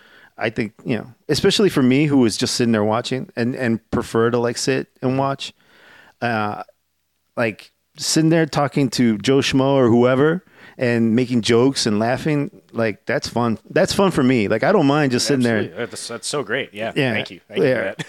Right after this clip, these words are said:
Speaker 2: that. <laughs>
Speaker 1: Well, I mean, it's just, you know, again, like, I try to be cognizant, again, of the community, you
Speaker 2: Mm-hmm.
Speaker 1: know?
Speaker 2: So if it's just, like, six parents sitting there, like,
Speaker 1: Yeah.
Speaker 2: looking at their phones, you know, hating the next forty minutes of their life.
Speaker 1: Yeah. I don't want that for anybody.
Speaker 2: Yeah, yeah.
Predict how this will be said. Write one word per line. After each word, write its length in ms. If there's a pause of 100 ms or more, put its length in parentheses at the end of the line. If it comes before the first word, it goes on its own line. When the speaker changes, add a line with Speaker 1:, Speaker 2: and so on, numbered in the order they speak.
Speaker 2:
that. 40
<laughs> 0
Speaker 1:
Well, 160
I 80
mean, 160
it's 140
just, 400
you 100
know, 100
again, 340
like, 340
I 80
try 220
to 80
be 80
cognizant, 480
again, 340 (140)
of 260
the 80
community, 600
you 100
Speaker 2:
Mm-hmm. 80
Speaker 1:
know? 200 (360)
Speaker 2:
So 80
if 80
it's 120
just, 160
like, 140
six 240
parents 340
sitting 220
there, 200
like, 300 (380)
Speaker 1:
Yeah. 120
Speaker 2:
looking 180
at 100
their 120
phones, 520
you 80
know, 220 (340)
hating 440
the 80
next 260
forty 260
minutes 280
of 60
their 140
life. 180
Speaker 1:
Yeah. 760
I 20
don't 160
want 140
that 160
for 100
anybody. 420
Speaker 2:
Yeah, 240
yeah. 180